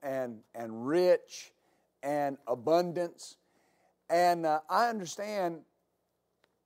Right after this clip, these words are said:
you know, that, that there are people that, that can take things, if we wanna say it, too far.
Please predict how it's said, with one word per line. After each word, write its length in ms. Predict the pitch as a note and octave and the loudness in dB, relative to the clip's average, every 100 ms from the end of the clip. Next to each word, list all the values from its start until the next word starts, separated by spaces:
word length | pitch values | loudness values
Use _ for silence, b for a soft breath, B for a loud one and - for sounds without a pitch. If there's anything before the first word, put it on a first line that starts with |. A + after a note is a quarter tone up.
| _ _ _ - | _ _ _ -10
you 120 | E3 | -2
know, 140 | F#3+ F3+ | 2 4
that, 320 | E3+ E3+ - | 6 6 6
that 260 | D#3+ D3+ D3+ | 4 4 2
there 180 | G3 F#3+ | 4 4
are 100 | D#3+ | 4
people 400 | F#3 G#3 F3+ D#3+ | -2 -6 -6 -2
that, 320 | D#3 D3 - C#3 | 0 0 -2 0
that 280 | D3 C#3 | 0 0
can 160 | - C3+ | -4 -12
take 320 | C3 F3+ E3+ | 0 0 0
things, 380 | - E3 D#3+ C3+ | -6 -6 -6 -8
if 120 | D3+ | -10
we 100 | D3+ | -8
wanna 200 | D3+ D3+ | -8 -8
say 280 | C#3 D#3+ D3+ | -6 -4 -4
it, 200 | C#3+ - | -6 -6
too 180 | F3 D#3+ | -6 -4
far. 460 | - D3+ B2+ E2+ | 0 2 2 -2